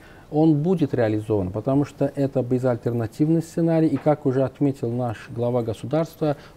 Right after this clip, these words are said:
в том случае, если какие-то государства, и мы приблизительно знаем, о ком идет речь,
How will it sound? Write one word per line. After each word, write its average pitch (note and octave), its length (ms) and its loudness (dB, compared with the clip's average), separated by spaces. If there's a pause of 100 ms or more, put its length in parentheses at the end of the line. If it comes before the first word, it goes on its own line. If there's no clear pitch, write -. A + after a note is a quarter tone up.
(100)
в - 60 -20
том F#3 200 6
случае, E3 420 0
если C#3+ 280 2
какие-то D3+ 560 0
государства, A2 880 0 (520)
и A#2 80 -4
мы A#2+ 220 -2
приблизительно B2 880 -2
знаем, A2 480 0
о G#2+ 80 -8
ком A2+ 280 -2
идет G#2+ 240 -2
речь, E3+ 240 -4